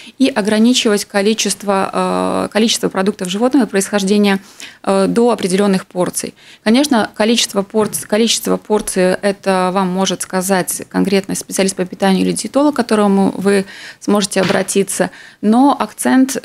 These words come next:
всё-таки делать надо на вегетарианские продукты. Это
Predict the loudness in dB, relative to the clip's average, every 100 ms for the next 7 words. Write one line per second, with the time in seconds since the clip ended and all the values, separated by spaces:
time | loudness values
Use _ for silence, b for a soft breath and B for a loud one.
0 | -4 -4 -2 -4 0 2 0 -4 -8 -2
1 | 0 0 0 0 0 0 0 -4 -4 0
2 | 0 0 -2 -6 -4 -4 -4 -4 -4 -2